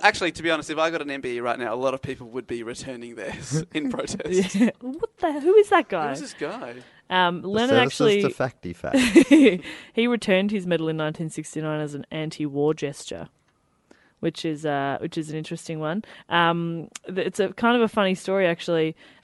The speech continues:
Speaker 2: Uh, he was never all that happy or proud of, of the medal. Um, so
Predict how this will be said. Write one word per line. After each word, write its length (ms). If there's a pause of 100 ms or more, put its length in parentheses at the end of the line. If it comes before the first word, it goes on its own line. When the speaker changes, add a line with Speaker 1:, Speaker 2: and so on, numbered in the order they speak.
Speaker 2:
Uh, 320
he 120
was 100
never 280 (100)
all 180
that 160
happy 320
or 80
proud 440
of, 260
of 220
the 60
medal. 340 (360)
Um, 320
so 460